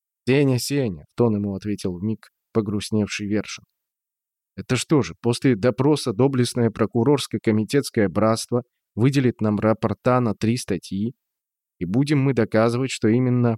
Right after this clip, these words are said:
покойный в свое время испортил жизнь подозреваемой Рябской до того, что она его даже грохнула? Еще хуже, Санечка. Куда хуже? Ты представляешь, сколько мороки, ведь одного ее опознания для дела не хватит. Устанем очевидцев выискивать.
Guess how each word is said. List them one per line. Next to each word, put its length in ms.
покойный 680
в 60
свое 320
время 340
испортил 540
жизнь 400
подозреваемой 680
Рябской 400
до 140
того, 400
что 240
она 160
его 160
даже 240
грохнула? 520
Еще 340
хуже, 360
Санечка. 500
Куда 280
хуже? 360
Ты 100
представляешь, 600
сколько 360
мороки, 640
ведь 320
одного 440
ее 260
опознания 720
для 200
дела 320
не 160
хватит. 480
Устанем 420
очевидцев 600
выискивать. 500